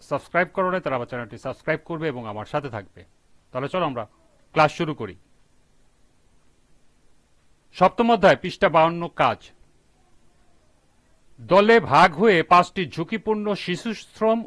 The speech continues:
ও এগুলোর ক্ষতিকর দিক চিহ্নিত করো। তো চলো এখন আমরা এর সমাধান দেখে নিই।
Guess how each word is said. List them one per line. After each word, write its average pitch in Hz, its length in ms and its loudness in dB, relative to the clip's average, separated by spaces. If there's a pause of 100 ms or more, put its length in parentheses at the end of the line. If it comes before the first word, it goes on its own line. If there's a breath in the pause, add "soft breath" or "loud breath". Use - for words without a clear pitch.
(120)
ও 151 200 0 (120)
এগুলোর 190 440 -2
ক্ষতিকর 202 580 -4
দিক 139 420 -4
চিহ্নিত 139 440 -6
করো। 127 440 -4 (1800)
তো 139 80 -10
চলো 202 200 2
এখন 180 180 2
আমরা 151 200 -2
এর 135 140 -4 (240)
সমাধান 165 520 0
দেখে 117 220 -8
নিই। 92 140 -16